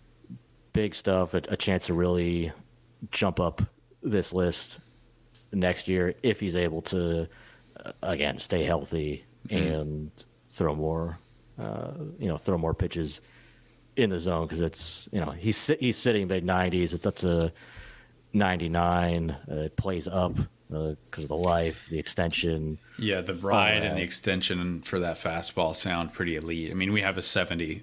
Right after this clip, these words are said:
Speaker 2: on, on the pitch for good reason. So that, that, that pitch specifically looks really exciting.
Speaker 1: Yeah,
Speaker 2: Mm-hmm.
Speaker 1: and, um, you know, I, I'm a, I, I like what I've seen from the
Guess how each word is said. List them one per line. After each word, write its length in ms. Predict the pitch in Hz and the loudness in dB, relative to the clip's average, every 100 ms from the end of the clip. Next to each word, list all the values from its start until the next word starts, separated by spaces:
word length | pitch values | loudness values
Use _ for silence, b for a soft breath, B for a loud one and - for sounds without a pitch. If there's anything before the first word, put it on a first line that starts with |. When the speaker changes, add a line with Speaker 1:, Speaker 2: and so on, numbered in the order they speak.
| - | -2
Speaker 2:
on, 220 | 95 85 | -2 -2
on 160 | - 98 | -4 -6
the 60 | |
pitch 540 | - 92 78 - - - | -4 -4 -2 -2 -2 -4
for 180 | - 95 | -8 -6
good 160 | 87 85 | -4 -4
reason. 500 | 82 85 87 73 76 | -2 -2 -4 -6 -6
So 120 | 85 | -4
that, 260 | 82 85 - | -4 -6 -6
that, 200 | 90 - | -8 -2
that 180 | 101 98 | -4 -2
pitch 180 | 95 - | -4 -4
specifically 500 | - - 87 85 82 | 0 0 0 -4 -4
looks 260 | 80 82 | -6 -4
really 160 | 92 85 | -4 -4
exciting. 480 | 80 - 80 82 82 B B B B B B B B _ - - | -4 -6 -4 -6 -8 B B B B B B B B _ -8 0
Speaker 1:
Yeah, 220 | 90 82 | 4 4
Speaker 2:
Mm-hmm. 140 | 80 | 4
Speaker 1:
and, 100 | 110 | 4
um, 240 | 120 120 120 | 4 4 2
you 120 | 156 | 0
know, 180 | 90 85 | 0 0
I, 180 | 104 110 | 2 2
I'm 180 | 110 110 | 4 4
a, 120 | 95 - - _ 123 104 | 2 0 -14 _ -4 -2
I, 160 | 101 101 | 0 0
I 80 | 107 | 2
like 200 | 98 92 | 2 2
what 100 | 95 | 2
I've 120 | 90 | 0
seen 240 | - 95 85 | 0 -2 -2
from 200 | 92 87 | -4 -2
the 520 | 87 85 87 90 | -2 -2 -2 -4